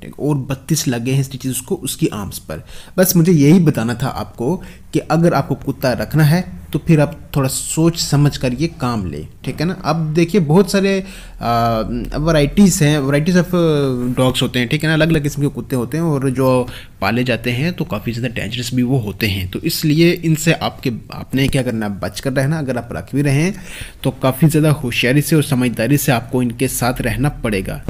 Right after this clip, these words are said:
या फिर इनको अपने साथ रखना पड़ेगा, ठीक है। चलिए, next देखते हैं हम। यहाँ पर अगर देखेंगे, तो ये है mushroom। देखिए, mushroom के लिए बताया गया है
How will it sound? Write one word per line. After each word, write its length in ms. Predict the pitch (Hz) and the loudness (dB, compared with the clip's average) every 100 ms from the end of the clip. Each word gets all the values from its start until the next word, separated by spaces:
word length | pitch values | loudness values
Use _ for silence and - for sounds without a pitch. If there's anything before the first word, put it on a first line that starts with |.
| - | -4
या 100 | 117 | -4
फिर 200 | - 147 147 | -2 -2 0
इनको 260 | 147 160 | 0 -2
अपने 300 | - 120 143 | -2 -4 -4
साथ 280 | 131 156 - | -2 -4 -4
रखना 220 | - 113 | -6 -6
पड़ेगा, 360 | 92 - 62 58 - | -6 -8 -8 -12 -4
ठीक 120 | 156 185 | -2 -2
है। 80 | - - - - | -6 -14 -16 -6
चलिए, 220 | - 123 127 | 0 2 4
next 300 | 156 165 165 | 4 4 0
देखते 300 | 151 - 160 | -2 2 4
हैं 180 | 151 | 4
हम। 280 | 156 156 151 | 4 2 0
यहाँ 320 | 123 120 139 123 | 0 0 -2 0
पर 100 | 156 | -2
अगर 240 | - 131 | 0 -2
देखेंगे, 480 | 135 123 135 135 156 | -2 -2 0 0 -2
तो 120 | 143 | -2
ये 180 | 117 139 | 2 2
है 140 | 131 | 4
mushroom। 460 | 147 104 - 104 92 | 2 2 -2 -4 -4
देखिए, 280 | 117 147 165 | -6 0 2
mushroom 380 | 127 - 180 202 | 2 4 4 6
के 120 | 180 | 6
लिए 120 | 165 | 6
बताया 320 | 131 123 123 | 4 2 2
गया 180 | 131 127 | 2 0
है 160 | 120 | 0